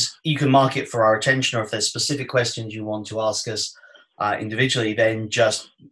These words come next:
uh, send it to assessment at R A C G P dot org dot A U, um, and the, the team will then forward that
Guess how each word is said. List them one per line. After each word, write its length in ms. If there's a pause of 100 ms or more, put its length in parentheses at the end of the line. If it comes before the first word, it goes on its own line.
(120)
uh, 160
send 220
it 160
to 340 (140)
assessment 600 (540)
at 320
R 220
A 60
C 280
G 220
P 440 (220)
dot 180
org 300
dot 220
A 60
U, 400 (440)
um, 320
and 420
the, 540 (140)
the 280
team 380
will 100
then 180
forward 340
that 160